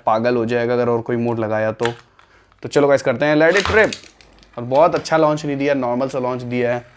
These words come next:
तो I hope ये रेड कलर घूमता हुआ अच्छा लग रहा होगा, और ऐसे ही घुमा दो गाइस सब्सक्राइब बटन को, लाल कलर का होता है।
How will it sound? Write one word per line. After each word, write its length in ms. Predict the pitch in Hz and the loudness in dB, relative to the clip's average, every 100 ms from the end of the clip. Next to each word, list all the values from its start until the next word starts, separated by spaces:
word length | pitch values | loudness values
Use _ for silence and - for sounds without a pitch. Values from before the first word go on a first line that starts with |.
| _ _ - - - - | _ _ -20 -20 -10 -6
तो 140 | - 135 | 0 4
I 100 | 160 | 4
hope 300 | 156 180 180 | 4 2 2
ये 120 | 156 | 0
रेड 280 | 131 147 151 | 2 0 0
कलर 300 | - 143 143 | 2 2 2
घूमता 400 | 120 120 113 135 | -2 -4 -2 0
हुआ 220 | 131 131 | 2 0
अच्छा 280 | 117 - 123 | -2 -4 -2
लग 160 | 120 | 0
रहा 120 | 123 | 0
होगा, 200 | 120 127 | 0 2
और 120 | 131 131 | 2 2
ऐसे 240 | 131 175 | 0 0
ही 120 | 156 | 0
घुमा 300 | 120 120 135 | -2 0 2
दो 120 | 139 | 2
गाइस 240 | 127 127 - | 0 -2 -4
सब्सक्राइब 440 | 117 - 120 113 | -8 -4 -4 -4
बटन 260 | 110 113 117 | -4 -6 -6
को, 140 | 131 | -4
लाल 260 | 120 117 117 | -2 -2 -2
कलर 200 | 113 117 | -4 -6
का 140 | 117 | -4
होता 320 | 110 107 117 | -4 -4 -6
है। 220 | 120 123 | -6 -12